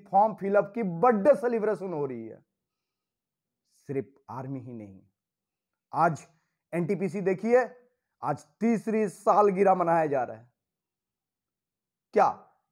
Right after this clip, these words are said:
जवानों का, इस जवान, इस नौजवान जो कि, क्योंकि इन्होंने पहले से ही निर्णय ले चुका है, टेन प्लस टू and I join the Indian Army, मुझे इंडियन आर्मी में ही जाना है, मगर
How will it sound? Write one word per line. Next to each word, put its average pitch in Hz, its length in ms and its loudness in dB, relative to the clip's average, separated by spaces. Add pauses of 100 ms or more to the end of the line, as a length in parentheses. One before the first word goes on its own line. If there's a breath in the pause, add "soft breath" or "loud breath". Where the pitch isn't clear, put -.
जवानों 147 480 -4
का, 131 140 -6
इस 120 240 -10 (180)
जवान, 165 400 -2
इस 135 180 -10
नौजवान 190 600 4
जो 196 220 4
कि, 208 240 -2 (380 soft breath)
क्योंकि 277 240 2
इन्होंने 311 240 2
पहले 285 360 2
से 294 140 -4
ही 285 60 -2
निर्णय 254 380 2
ले 220 160 6
चुका 180 320 0
है, 156 200 2 (840 soft breath)
टेन 170 180 -6
प्लस 156 440 -8 (100)
टू 185 460 -4 (960)
and 131 200 -12
I 110 40 -10
join 131 420 -14
the 113 160 -14
Indian 110 400 -14
Army, 101 320 -20 (840)
मुझे 208 280 2
इंडियन 240 380 2
आर्मी 226 280 4
में 247 120 2
ही 208 140 -6
जाना 139 260 0
है, 107 220 -16 (840)
मगर 170 400 2